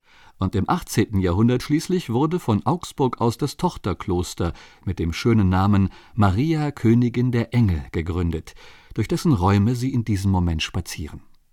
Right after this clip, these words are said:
Baumeister des Klosters war Franz Beer,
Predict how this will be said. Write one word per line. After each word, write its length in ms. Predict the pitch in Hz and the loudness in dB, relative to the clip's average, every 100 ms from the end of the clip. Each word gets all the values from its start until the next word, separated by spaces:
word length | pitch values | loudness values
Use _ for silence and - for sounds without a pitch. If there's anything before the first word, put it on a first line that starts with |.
| _ _ - - - | _ _ -20 -20 -4
Baumeister 520 | - 139 160 87 - 95 | 4 4 4 0 -2 -2
des 180 | 92 | -2
Klosters 560 | - 104 107 - 156 151 | -2 0 0 -2 -6 -2
war 160 | 127 151 | -4 -4
Franz 420 | - 104 127 - | -4 -2 -2 -2
Beer, 400 | 131 113 78 | 0 2 0